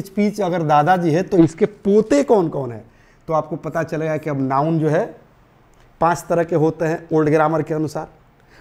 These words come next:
और नए ग्रामर के अनुसार तीन होते हैं। तो आपको बताना होगा, अब कोई पूछे कि how many kinds of noun, तो बताइए कि there are five kinds of noun according to old grammar,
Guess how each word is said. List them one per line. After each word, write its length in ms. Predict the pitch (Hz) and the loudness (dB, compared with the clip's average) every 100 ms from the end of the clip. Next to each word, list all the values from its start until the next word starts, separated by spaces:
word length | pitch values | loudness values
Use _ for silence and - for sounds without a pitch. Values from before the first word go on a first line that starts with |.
| - | -4
और 80 | |
नए 260 | 135 160 202 | 2 4 4
ग्रामर 340 | 180 175 170 | 4 2 0
के 120 | 170 156 | -4 -6
अनुसार 280 | 135 127 120 | -6 -6 -6
तीन 180 | - 175 | -2 -2
होते 280 | 156 165 170 | 0 -2 -4
हैं। 180 | 156 165 - _ _ _ _ - | -6 -10 -18 _ _ _ _ -2
तो 60 | 170 | 0
आपको 220 | 147 175 | 2 0
बताना 360 | 147 151 180 196 | -2 0 0 0
होगा, 320 | 185 185 214 - - - | 0 -2 -6 -12 -20 -12
अब 120 | 139 | -8
कोई 120 | 185 175 | -2 -2
पूछे 380 | 185 170 185 180 | -2 -2 -2 -2
कि 100 | 170 | -2
how 180 | 139 160 | -2 0
many 220 | 175 175 | 0 -2
kinds 360 | 170 160 160 180 | 0 -2 -2 -2
of 140 | 226 226 - _ _ - - - | -4 -4 -20 _ _ -20 -20 -4
noun, 300 | 147 165 180 202 - - | 2 2 0 -6 -16 -8
तो 60 | 143 | -4
बताइए 320 | 139 185 190 | 0 0 0
कि 120 | 190 | 0
there 220 | 147 156 | 0 0
are 160 | 156 165 160 - - | 2 0 -4 -16 -4
five 180 | 151 175 190 - - - | 2 2 0 -10 -20 -10
kinds 280 | 143 151 - | -6 -4 -4
of 180 | 143 - | -6 -4
noun 240 | 131 156 143 | -4 -4 -4
according 420 | 131 127 127 147 | -6 -4 -4 -4
to 160 | 190 | -4
old 240 | - 127 117 | -2 0 0
grammar, 360 | 117 107 156 | -4 -6 -8